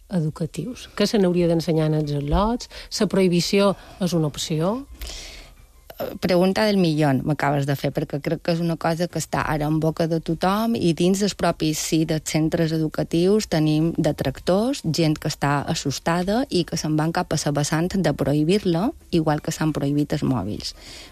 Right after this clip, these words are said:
Speaker 2: Jo no hi estic a dins aquesta, aquest corrent o aquest grup de... Jo penso que,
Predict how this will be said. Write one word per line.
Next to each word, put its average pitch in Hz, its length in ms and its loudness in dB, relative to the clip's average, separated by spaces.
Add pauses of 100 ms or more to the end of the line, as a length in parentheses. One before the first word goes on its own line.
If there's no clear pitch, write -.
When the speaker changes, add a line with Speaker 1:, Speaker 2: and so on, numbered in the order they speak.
(140)
Speaker 2:
Jo 190 160 4
no 185 80 6
hi 165 160 2
estic - 320 -2
a - 0 -
dins 156 240 4
aquesta, 151 560 0
aquest 151 320 -4
corrent 160 400 2
o 156 80 0
aquest 151 240 -4
grup 156 240 0
de... 143 220 0 (260)
Jo 190 240 0
penso 202 400 -2
que, 160 180 -2